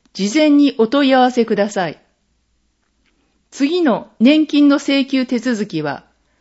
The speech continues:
国保年金課国民年金係、電話五九八四四五六一でも受付できます。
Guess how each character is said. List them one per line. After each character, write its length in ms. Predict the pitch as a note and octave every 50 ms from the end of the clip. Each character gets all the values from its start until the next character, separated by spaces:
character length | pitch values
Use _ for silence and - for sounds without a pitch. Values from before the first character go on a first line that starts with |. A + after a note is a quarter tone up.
| _ _ _ _ _ _
国 180 | - F4 F4 F4
保 300 | - - - A#3+ G#3 - -
年 280 | A3 A#3+ C4 C4+ C4+
金 320 | C4 - A#3+ A#3 A#3 A3+ A#3
課 340 | - G#3 F#3+ - - _ _ _ _ _ _ -
国 320 | - A3+ G#3+ G#3+ D#4+ D#4
民 220 | D#4 D#4 D4 D4 C#4+
年 200 | C#4+ C#4 C4+ C4+
金 280 | C4+ C4+ B3+ B3+ A#3+
係、 480 | A#3+ A#3 A#3 A#3 F3 E3 D3 C3+ - - _ _ _ _ _ _ _ _ _ _ _ _ F3+
電 320 | E3+ B3 C4+ C4+ B3+ A#3
話 340 | A3+ A3+ G#3+ - - _ _ _ _ _ _ _ _ -
五 280 | F3 F3+ B3+ D#4 E4 D#4+
九 300 | D#4+ - E4 D#4 C4+ A3+
八 380 | - F#3 F3+ E3+ - - F#3+ F3+
四 260 | F3 D#3+ C#3 C3 - _ _ _ _ _ _ _ _ _ _ _ -
四 340 | G3+ C4+ D#4+ D#4+ E4 D#4 C#4+
五 280 | D#4+ D#4+ D#4 C4+ G#3
六 320 | F3+ E3+ D#3+ D#3+ - A#3+ A#3
一 400 | A3+ A3 A3+ - - - - _ -
で 180 | - F#3+ D4 D#4
も 160 | C4 G#3 F3
受 180 | E3 - F#3 E3+
付 240 | - - - D#3+
で 100 | C3+ E3
き 160 | D#3 - E3+ D#3+
ま 140 | D#3 D#3+
す。 260 | D#3+ - - - _